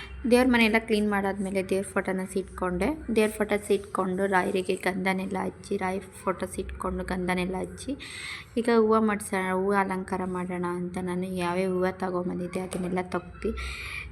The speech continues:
ಓಪನ್ ಮಾಡಿದ್ದೀನಿ. ಓಪನ್ ಮಾಡಿ ನಾನು ಮುಂಚೆನೇ, ಒಂದಿನ ಮುಂಚೆನೇ ಅಂದರೆ ಬುಧವಾರ ನೈಟೇ ನಾನು ವೀಳ್ಯದೆಲೆ ತೊಗೊಂಡು ನೈಟೇ ನಾನು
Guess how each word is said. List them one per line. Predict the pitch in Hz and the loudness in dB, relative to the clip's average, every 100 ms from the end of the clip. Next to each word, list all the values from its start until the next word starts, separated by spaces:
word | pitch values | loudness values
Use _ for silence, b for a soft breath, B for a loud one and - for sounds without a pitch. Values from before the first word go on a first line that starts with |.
| - 233 | 0 4
ಓಪನ್ | 208 208 202 | 6 6 4
ಮಾಡಿದ್ದೀನಿ. | 196 180 180 180 247 | 4 2 2 2 0
ಓಪನ್ | 320 240 240 247 233 | 2 0 2 4 4
ಮಾಡಿ | 226 226 | 4 4
ನಾನು | 220 208 208 208 202 | 4 4 2 0 0
ಮುಂಚೆನೇ, | 202 202 - 208 202 196 202 - 196 | 0 -2 0 2 4 2 0 -4 -2
ಒಂದಿನ | 190 185 196 | 2 2 4
ಮುಂಚೆನೇ | 190 185 185 190 185 | 2 0 -2 -2 -2
ಅಂದರೆ | 185 | -2
ಬುಧವಾರ | 190 190 185 196 196 190 | 0 0 0 2 2 2
ನೈಟೇ | 185 180 190 208 | 0 -2 -2 -2
ನಾನು | 196 190 294 B B B B B B - - - - - | -2 -4 -4 B B B B B B -16 -16 -18 -16 2
ವೀಳ್ಯದೆಲೆ | 214 185 202 196 190 | 4 6 4 2 0
ತೊಗೊಂಡು | 196 185 180 180 185 | -2 -2 -2 0 0
ನೈಟೇ | 180 180 180 196 | 0 -2 -2 -2
ನಾನು | 190 180 | -2 -2